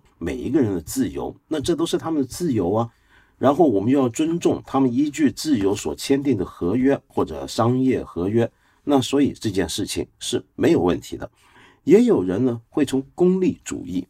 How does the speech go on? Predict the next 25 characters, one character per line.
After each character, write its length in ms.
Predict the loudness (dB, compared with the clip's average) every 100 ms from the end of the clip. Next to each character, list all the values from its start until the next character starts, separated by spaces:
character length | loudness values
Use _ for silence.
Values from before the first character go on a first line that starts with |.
| _
或 180 | -6 -4
者 160 | -4 -8
说 240 | -8 -8 -2
更 160 | -2
好 160 | -2 -10
的 80 | -10
翻 260 | -6 -4
译 140 | -2 -4
方 240 | -6 -8
法， 140 | -12 -12
其 160 | -10
实 20 |
是 140 | -8 -10
效 400 | -4 -2 0 -2
益 180 | -6 -8
主 240 | -10 -8
义 140 | -6
的 100 | -8
角 260 | -12 -12 -10
度 200 | -6 -6 -6
入 220 | -4 -4
手， 260 | -6 -10 -10 _ -20 -20 -20 _
认 260 | 4 6 6
为 180 | 4
呢， 220 | 2 0